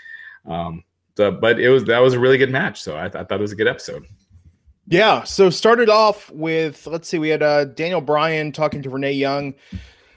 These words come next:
Speaker 2: Bryan, uh, talking about the state of things before being interrupted by Big Cass. So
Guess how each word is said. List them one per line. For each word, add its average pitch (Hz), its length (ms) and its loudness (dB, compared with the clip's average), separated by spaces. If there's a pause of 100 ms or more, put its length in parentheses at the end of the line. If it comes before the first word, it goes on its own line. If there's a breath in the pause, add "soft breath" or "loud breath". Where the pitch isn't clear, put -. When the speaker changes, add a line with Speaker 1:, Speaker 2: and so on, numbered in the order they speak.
(480 loud breath)
Speaker 2:
Bryan, 220 460 4
uh, 170 440 6 (160 loud breath)
talking 208 200 -2
about 190 100 -4
the 165 60 -10
state 185 260 -2
of 160 80 -8
things 170 680 -8 (100)
before 170 320 -4
being 165 220 -6
interrupted 170 540 -4
by 147 140 2
Big 147 340 -8
Cass. 160 680 -2 (100)
So 180 840 0